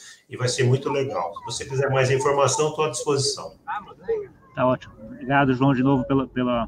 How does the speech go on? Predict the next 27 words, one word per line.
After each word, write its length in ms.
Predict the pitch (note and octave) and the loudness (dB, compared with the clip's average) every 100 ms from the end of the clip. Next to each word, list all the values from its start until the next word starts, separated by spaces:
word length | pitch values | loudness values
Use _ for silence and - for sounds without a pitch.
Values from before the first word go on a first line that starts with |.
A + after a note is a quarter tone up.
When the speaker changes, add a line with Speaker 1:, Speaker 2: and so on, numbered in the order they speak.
| - | -6
Speaker 2:
pela 160 | A#2 | -10
tua 160 | A#2 B2 | -8 -8
participação. 480 | - A#2+ - - D3 | -8 -10 -10 -6 -2
Parabéns 460 | - C#3+ G3+ - - | 4 4 6 4 6
pelo 160 | D#3 | 4
trabalho, 540 | - - G#2+ B2+ C#3+ B2+ | 2 0 4 4 2 0
cara. 140 | C3 | -2
Adorei 320 | B2 C3+ C#3+ | 0 0 2
a 80 | E3 | 0
ideia 320 | B2 C#3+ C#3+ | 2 2 0
que 80 | - | -2
você 120 | C3+ | -10
comentou 400 | C3 C3 A#2+ C3 | -4 -2 -2 -2
ali. 140 | B2+ C#3+ | -2 -2
Cara, 180 | C#3+ | 0
eu 120 | C3 D#3 | 0 0
fui 160 | D#3+ | 2
lá, 160 | C#3+ E3+ | 2 2
vi 160 | C#3 | 0
a 60 | E3 | 0
Ripple, 280 | C#3+ E3+ E3+ - | 0 0 -4 -8
cara, 200 | - E3 | -4 -2
vou, 220 | D#3 D#3 A#3+ | 2 2 2
vou 180 | A3+ G#3 | 2 0
botar 240 | F#4+ A3+ | 0 2
isso 140 | A3 - | 0 0
aqui, 260 | - C3 | 0 0